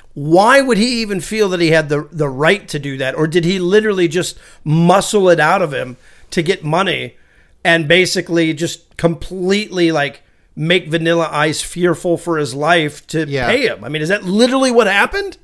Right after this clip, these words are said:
Speaker 2: I'm guessing, I'm just inferring that that is what happened.
Speaker 1: I've seen in T V shows, people get hung off balconies as a way to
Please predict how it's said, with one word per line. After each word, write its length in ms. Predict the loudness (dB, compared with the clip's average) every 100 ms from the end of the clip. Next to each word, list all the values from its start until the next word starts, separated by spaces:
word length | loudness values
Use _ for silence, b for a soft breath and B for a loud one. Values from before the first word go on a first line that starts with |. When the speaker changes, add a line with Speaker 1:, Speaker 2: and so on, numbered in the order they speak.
| -2
Speaker 2:
I'm 200 | -2 0
guessing, 420 | -2 -2 -4 -4
I'm 160 | -2 -2
just 220 | -2 -4
inferring 840 | -4 -4 -4 -2 0 -2 -6 -10 -14 -20 -10
that 160 | -8 -2
that 220 | -2 -2
is 120 | -4
what 160 | -6 -6
happened. 540 | -6 -6 -6 -10 -12 _
Speaker 1:
I've 280 | 0 0 0
seen 540 | -6 -6 -6 -6 -8 -12 _ _ _ _ _ _ _ -4
in 240 | -2 -2
T 220 | -4 -2
V 240 | 2 4 2
shows, 640 | 2 0 -2 -8 -14 -16 _ -2
people 320 | -2 -2 -4
get 160 | -6
hung 260 | -2 0 0
off 240 | -2 -2
balconies 640 | -2 -2 -4 -6 -8 -10 -12
as 280 | -6 -4 -4
a 60 | -4
way 260 | -4 -4
to 540 | -8 -10 -10 -10 -14